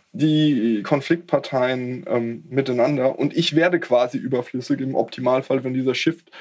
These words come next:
so passiert, dass ab der also <laughs> im Optimalfall ab der zweiten Stunde, das ist sehr selten der Fall, ähm, die Konfliktparteien eigentlich untereinander größtenteils reden und ich eigentlich nur noch Schriftführer für, äh,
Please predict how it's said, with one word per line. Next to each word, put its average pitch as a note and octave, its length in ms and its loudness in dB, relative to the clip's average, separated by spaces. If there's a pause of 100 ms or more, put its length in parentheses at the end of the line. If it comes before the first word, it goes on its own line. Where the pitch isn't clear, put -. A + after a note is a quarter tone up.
so - 180 0
passiert, C3+ 460 -2 (640)
dass - 460 0 (220)
ab - 260 -2
der C3+ 400 2 (800)
also A2+ 280 -2 (140)
<laughs> - 160 -4
im E3+ 80 2
Optimalfall D3 680 0
ab - 120 -4
der - 140 0
zweiten - 420 -2
Stunde, B2+ 380 -4
das A#2 160 -8
ist B2 140 -10
sehr A#2 160 0
selten A#2+ 320 -2
der A#2 120 -2
Fall, A#2 240 -2 (460)
ähm, B2+ 240 2
die C#3+ 100 2
Konfliktparteien A#2 680 -2
eigentlich A2+ 280 -6
untereinander A#2 600 2
größtenteils - 720 -2
reden A2+ 200 0
und A2 140 -6
ich - 280 -6
eigentlich A2+ 320 -2
nur A#2 100 -2
noch A2+ 100 0
Schriftführer A#2 720 0
für, A2+ 420 0 (520)
äh, A#2+ 360 4